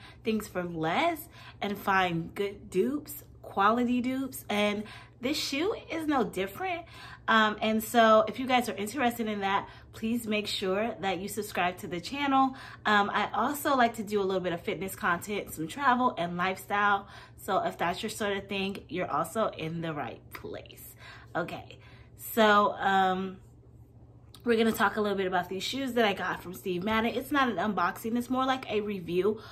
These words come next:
So I'll try to talk about the shoes, and I actually wore them yesterday, so I'll kinda talk about my experience wearing them for, like, a full, like, work day,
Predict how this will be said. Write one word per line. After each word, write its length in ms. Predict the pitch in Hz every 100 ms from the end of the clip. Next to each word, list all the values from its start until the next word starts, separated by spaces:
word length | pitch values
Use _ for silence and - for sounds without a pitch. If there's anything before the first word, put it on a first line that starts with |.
| -
So 200 | - 214
I'll 300 | 214 190 226
try 240 | 233 226 220
to 160 | 240
talk 300 | 240 190 -
about 500 | 208 208 202 202 196 - - - - - - - - -
the 240 | 185 214
shoes, 640 | 214 233 233 247 254 240 226
and 160 | 214 214
I 100 | 208
actually 420 | - 214 - 226
wore 240 | 180 185 196
them 180 | 226
yesterday, 640 | 226 156 - - 160 156 160
so 120 | 160
I'll 80 | -
kinda 280 | 190 190
talk 240 | 202 185 202
about 240 | 196 180
my 100 | 180
experience 560 | 156 - 156 156 135 226
wearing 320 | 269 277 262
them 240 | 262 254
for, 180 | 240 190
like, 200 | 196 185
a 80 | 175
full, 360 | - 220 247 240
like, 320 | 160 151 -
work 360 | 151 170 -
day, 340 | 233 233 247